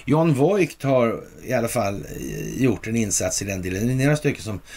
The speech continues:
faktiskt gör insatser där. Och, och ja, det, det kan man ju tänka på. Mm.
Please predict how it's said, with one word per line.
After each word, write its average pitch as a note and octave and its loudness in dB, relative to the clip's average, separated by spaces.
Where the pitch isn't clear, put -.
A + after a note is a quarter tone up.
faktiskt A2+ -2
gör A2 2
insatser - -4
där. - -6
Och, G#2 -4
och G#2 -2
ja, C3+ 0
det, C#3+ -2
det C#3 -6
kan C#3+ -4
man C#3 0
ju C#3+ -2
tänka C3 -2
på. E2+ -4
Mm. G2+ 2